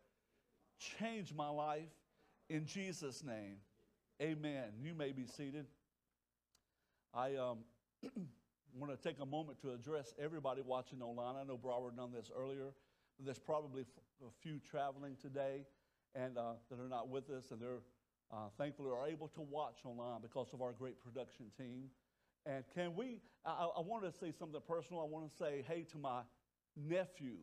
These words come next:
Kevin, that he told me he would be watching today. So would y'all make everybody feel welcome today? We're so glad that you're able to join us. So today's title is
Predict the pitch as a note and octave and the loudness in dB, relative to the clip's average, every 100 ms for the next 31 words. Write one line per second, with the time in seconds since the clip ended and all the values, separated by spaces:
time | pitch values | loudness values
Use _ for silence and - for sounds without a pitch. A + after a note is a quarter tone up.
0 | - _ _ _ - - F#3 E3 A#2 A2 | -12 _ _ _ -10 2 4 4 0 -6
1 | G2 G#2+ G#2 A2 D3 E3 D3+ C#3+ D3+ D#3 | -8 -8 -8 -6 -6 0 0 0 -2 -2
2 | C#3 B2+ A2+ C3 C#3+ - C#3 D3 C3+ C#3+ | -2 -4 0 2 2 -2 -8 -6 0 2
3 | C#3 C#3+ - _ _ - A#3 G#3 C#4+ D#4 | 2 -2 -12 _ _ 4 4 8 6 6
4 | B3 G3+ G#3+ G#3 G3+ G3 G3 G3+ F3+ G3 | 6 6 6 8 6 6 6 6 8 8
5 | G3 F#3+ D#3+ F3+ F#3 F#3 F3 E3+ - - | 6 2 -2 4 6 6 2 0 -2 -4
6 | - - - - - - - F3+ - F#3+ | -10 -12 -12 -12 -12 -12 2 2 4 2
7 | E3+ E3+ F3 D#3+ D#3 - - - - - | 6 6 6 6 4 2 -4 -16 -18 -18
8 | - - - - - D#3+ F3 E3 C3+ D3+ | -20 -18 -16 -10 2 6 6 6 2 0
9 | C3 D#3+ D3+ A#2+ A#2 - - _ _ _ | 4 4 4 2 -2 -6 -16 _ _ _
10 | _ _ _ _ _ _ _ _ - - | _ _ _ _ _ _ _ _ -20 -8
11 | - A3 G#3+ F#3+ A3 G3 - F3+ F3 E3+ | 2 4 4 4 4 2 0 2 4 4
12 | E3 D3 - _ _ _ _ _ _ _ | 2 -2 -12 _ _ _ _ _ _ _
13 | _ - F3 G3 F#3 D#3 D#3 | _ -2 6 6 8 4 0